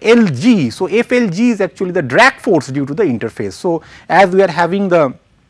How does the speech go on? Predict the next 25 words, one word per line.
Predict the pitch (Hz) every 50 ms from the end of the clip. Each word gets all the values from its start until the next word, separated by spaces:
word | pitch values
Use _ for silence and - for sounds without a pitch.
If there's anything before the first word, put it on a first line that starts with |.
| _ _ _ _ _ _ _ - -
gaseous | 113 151 190 196 - - 294 285 247 -
phase. | - - 175 170 -
So, | - 175
that | 143 147 156 143 127
gas | 123 156 185 196 -
phase, | - - 247 226 196 160
whenever | 165 170 170 175 170 175
it | 170 165 151 160
will | 156 151
be, | 147 156 156 151 - - - - -
uh, | - 147 139 139 127 123 123 127
moving | 131 170 233 269 302 277 240
through | - - 208
the | 180 185
liquid | 165 175 180 - 175 160 147 -
phase, | - 151 131
it | 135 135 139
will | 143
be | 139 143
getting | 135 131 151 143 165 170
some | - - 151 135 113
drag | 117 120 127 123 - -
force | - 120 104 101 - -
over | 98 92
there. | 92 87 95 92 92